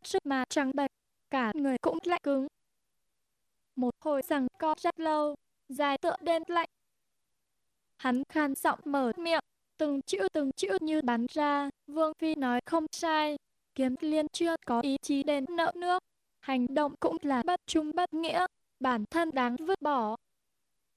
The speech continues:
Mỗi người có mệnh riêng, hiện giờ quay đầu đã muộn, Kiếm Liên không còn sự lựa chọn, mong Vương Phi thứ tội." Lời vừa nói ra, hắn không còn che giấu được vẻ bối rối, vội vàng ngẩng đầu đứng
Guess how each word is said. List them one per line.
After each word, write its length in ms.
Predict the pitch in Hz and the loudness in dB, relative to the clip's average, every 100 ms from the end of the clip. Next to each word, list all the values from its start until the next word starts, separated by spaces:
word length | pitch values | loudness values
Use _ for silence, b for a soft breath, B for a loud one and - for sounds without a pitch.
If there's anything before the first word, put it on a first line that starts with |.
| _ 320 | _ -6
Mỗi 220 | 330 359 | -2 0
người 240 | 285 262 - | 2 0 0
có 160 | 240 233 | 0 2
mệnh 220 | 320 277 | 0 0
riêng, 400 | - 330 339 320 - _ _ _ | -2 2 2 2 -6 _ _ _
hiện 200 | - - - | -2 -2 0
giờ 200 | 277 262 | 0 0
quay 200 | 302 294 | 0 0
đầu 220 | 269 254 | 0 0
đã 180 | 320 349 | 0 0
muộn, 240 | 339 330 - _ _ - | 0 0 -2 _ _ -2
Kiếm 200 | 262 254 | 0 0
Liên 260 | 320 302 302 - | 0 0 0 0
không 220 | 330 311 | 0 0
còn 240 | 285 262 240 | 0 0 0
sự 200 | - 339 | 0 0
lựa 180 | 330 - | 2 0
chọn, 260 | - 320 285 _ _ - | 0 -2 -2 _ _ -4
mong 260 | 320 320 320 | 0 0 0
Vương 260 | 320 320 | 0 0
Phi 220 | - 320 | 0 -2
thứ 260 | - 277 262 - | 0 0 0 0
tội." 220 | 311 - _ _ _ _ _ _ _ _ _ _ _ _ | -2 -2 _ _ _ _ _ _ _ _ _ _ _ _
Lời 260 | 277 277 262 | -4 0 0
vừa 140 | 285 | 0
nói 280 | 269 254 247 | 0 0 0
ra, 400 | - 294 285 285 277 _ _ _ | 0 0 2 0 -6 _ _ _
hắn 260 | - 254 269 | -2 0 0
không 200 | - 330 311 | 0 -2 0
còn 240 | 269 247 | -2 -2
che 220 | - 320 - | 0 -2 0
giấu 200 | 269 254 | 0 2
được 180 | 262 254 | 0 -2
vẻ 280 | 285 277 240 | -2 0 0
bối 200 | 262 262 - | 0 -2 -2
rối, 340 | 269 254 277 - _ _ | 0 2 0 -4 _ _
vội 200 | 285 311 294 | -2 -2 2
vàng 240 | 277 254 | 0 0
ngẩng 260 | 294 277 226 | 0 0 0
đầu 200 | 254 262 247 | 0 -2 0
đứng 240 | 262 262 | 0 0